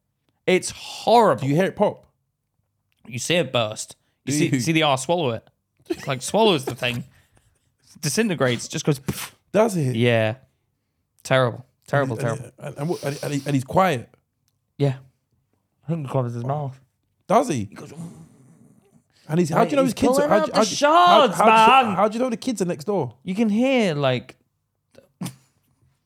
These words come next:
Speaker 2: Go on.
Speaker 1: it is
Speaker 2: You,
Speaker 1: horrible. You can hear the
Speaker 2: yeah.
Speaker 1: wi-, chatter. You can hear chatter in the background. Apparently his wife and kids were in the other room. He was doing a video.
Speaker 2: What kind of bottle was it?
Speaker 1: A jar.
Speaker 2: Like a
Speaker 1: Like a
Speaker 2: pickle
Speaker 1: jar
Speaker 2: jar,
Speaker 1: of
Speaker 2: like a pickle
Speaker 1: jam.
Speaker 2: jar.
Speaker 1: Empty.
Speaker 2: <laughs> A jar of jam.
Speaker 1: Empty.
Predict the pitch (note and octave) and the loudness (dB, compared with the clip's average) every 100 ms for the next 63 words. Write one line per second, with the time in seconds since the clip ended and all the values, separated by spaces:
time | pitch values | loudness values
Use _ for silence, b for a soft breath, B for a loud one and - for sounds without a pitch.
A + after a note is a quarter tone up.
0 | _ F3 F3 E3 F3 _ - C#3+ F3 F3+ | _ -4 -2 -4 -6 _ -4 0 2 4
1 | F#3 G#3+ D3+ E3 G3 A3 A3+ F3 D#3+ D3+ | 2 2 0 0 4 4 4 2 -2 -8
2 | - A3+ G3+ - B2 - _ _ _ D#3+ | -6 -4 -2 -4 -10 -10 _ _ _ -10
3 | D3+ - D#3+ - B2 A#2 A#2 B2+ A2 G2+ | -8 -8 -10 -10 -10 -10 -8 -8 -10 -16
4 | G2 - _ _ _ - - D#3+ C#3+ B2+ | -18 -20 _ _ _ -20 -6 -4 -2 -4
5 | B2+ B2 A#2+ C3 A#2+ A#2 A2+ A2 G#2+ G#2+ | -4 -8 -8 -14 -12 -10 -10 -10 -10 -12
6 | A2 - _ _ _ B2+ B2 A#2 A2+ F#2+ | -14 -20 _ _ _ -10 -6 -6 -6 -12
7 | - - _ _ A#2+ - E3+ D#3+ G3+ C#3 | -16 -20 _ _ -10 -6 -6 -4 -6 -8
8 | C3+ A#2+ _ _ _ - B2+ B2+ D#3 D3 | -10 -14 _ _ _ -4 -2 0 2 4
9 | C3+ A#2 - _ - B2 B2 B2 C3+ D#3+ | 4 0 -2 _ -12 -2 0 2 4 6
10 | D#3+ C#3+ E3 D3 C3 A#2+ - - C#3 C3+ | 6 4 4 4 4 0 -8 -2 -2 0
11 | C3 B2 A2+ - - B2+ - F3 - F3 | -4 -8 -10 -14 -8 -6 -2 -2 0 0
12 | - - - F#3+ - - - B2+ C#3+ D3 | -2 -6 -2 -2 -4 -12 -4 -2 -2 -2
13 | C#3+ | -2